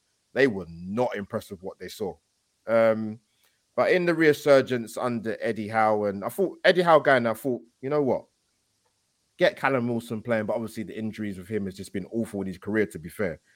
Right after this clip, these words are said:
Um, get him in there, big opportunity to manage Newcastle. He'll get Ryan Fraser playing. He will, and I think he's been exceptional for them.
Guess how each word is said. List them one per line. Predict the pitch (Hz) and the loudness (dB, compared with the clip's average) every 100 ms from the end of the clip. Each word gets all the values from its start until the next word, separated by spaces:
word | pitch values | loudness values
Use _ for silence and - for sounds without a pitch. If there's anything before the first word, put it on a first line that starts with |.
| _ _ - | _ _ -2
Um, | 110 110 107 107 - | 4 6 4 0 0
get | 175 151 | 6 8
him | 156 | 8
in | 139 123 | 6 6
there, | 113 110 107 - _ _ _ _ _ _ - | 6 6 4 -4 _ _ _ _ _ _ -2
big | 156 | 4
opportunity | 147 - 135 127 | 4 2 -4 -2
to | 120 | 0
manage | 113 107 | 0 0
Newcastle. | 117 110 107 101 110 101 98 _ _ _ _ _ - | -2 2 2 0 -2 -6 -8 _ _ _ _ _ 2
He'll | 165 165 | 4 6
get | 165 107 | 4 6
Ryan | 127 120 | 6 6
Fraser | 110 117 98 98 | 6 0 0 -4
playing. | 107 85 - _ _ _ _ _ _ _ | -6 -8 -10 _ _ _ _ _ _ _
He | 113 | -4
will, | 104 110 | 0 2
and | 92 117 | 2 2
I | 135 | 2
think | 143 120 | 0 -2
he's | 113 98 | -4 -8
been | 110 87 | -8 -10
exceptional | - - - 120 - 98 | -12 -12 -6 -6 -6 -10
for | 87 90 | -10 -8
them. | 90 80 | -8 -8